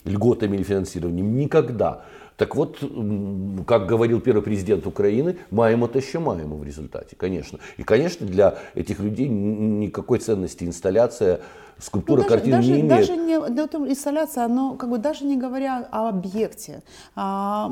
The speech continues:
Speaker 2: а, об уровне понимания, образования, об уровне, об уровне оценки того, что происходит. То есть люди о самом лучшем думали о, о советском времени. Оно вызывало у них ностальгию, приятные вещи,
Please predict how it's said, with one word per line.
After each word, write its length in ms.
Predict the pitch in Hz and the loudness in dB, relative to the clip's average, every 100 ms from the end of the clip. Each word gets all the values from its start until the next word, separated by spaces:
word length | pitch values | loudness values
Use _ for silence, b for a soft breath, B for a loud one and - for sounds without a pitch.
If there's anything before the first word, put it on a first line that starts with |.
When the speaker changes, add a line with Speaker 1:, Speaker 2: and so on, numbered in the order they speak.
| - | -4
Speaker 2:
а, 500 | 214 214 208 - - _ - - - _ - _ - - - | -4 -2 -4 -6 -14 _ -20 -20 -20 _ -20 _ -18 -16 -8
об 240 | 196 196 | -6 -4
уровне 340 | 262 240 226 214 | -4 -2 -4 -6
понимания, 640 | 208 214 247 285 277 269 214 | -6 -4 -2 -2 -2 -2 -4
образования, 600 | 202 202 214 262 262 233 | -6 -4 -2 0 0 0
об 120 | 208 | -2
уровне, 360 | 226 233 220 214 208 - | -2 -2 -4 -4 -6 -8
об 280 | 202 185 202 | -6 -4 -4
уровне 400 | 233 202 214 208 | -4 -2 -4 -4
оценки 460 | 196 - 247 240 202 | -10 -6 -4 -2 -4
того, 240 | - 185 | -6 -8
что 160 | 214 196 | -10 -12
происходит. 580 | - 175 - 160 131 - B B - | -10 -10 -12 -12 -14 -16 B B -8
То 60 | 233 | -6
есть 100 | 247 | -2
люди 300 | 349 349 - - | -2 -2 -4 -8
о 80 | |
самом 380 | 214 285 269 262 | -6 0 2 4
лучшем 400 | 320 381 240 214 | 2 -2 -4 -4
думали 420 | 254 277 269 262 254 B B - | 0 0 0 -2 -6 B B -4
о, 140 | 214 214 - - | -4 -4 -8 -10
о 80 | |
советском 560 | 196 220 208 220 - 196 | -8 -6 -4 -6 -6 -6
времени. 320 | 185 175 170 | -6 -6 -6
Оно 200 | 202 269 | -2 0
вызывало 400 | 262 240 254 254 | 0 -2 -2 -2
у 40 | 226 | -4
них 160 | 214 | -6
ностальгию, 680 | 202 - 190 180 196 190 185 | -10 -10 -10 -8 -8 -8 -8
приятные 500 | 185 202 220 214 208 | -8 -4 -4 -4 -4
вещи, 240 | 226 220 | -4 -6